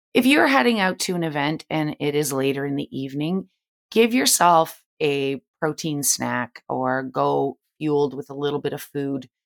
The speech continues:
so that when you do hit the <laughs> party, you can still be that party girl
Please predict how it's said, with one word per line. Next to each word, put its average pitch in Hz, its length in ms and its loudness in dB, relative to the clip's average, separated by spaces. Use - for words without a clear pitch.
so - 160 0
that 165 180 4
when 185 160 2
you 180 120 -2
do 240 280 4
hit 196 460 -4
the 156 60 -6
<laughs> - 80 -16
party, 185 800 2
you 233 160 6
can 247 140 0
still 269 260 4
be 254 140 4
that 226 240 4
party 208 300 4
girl 175 420 4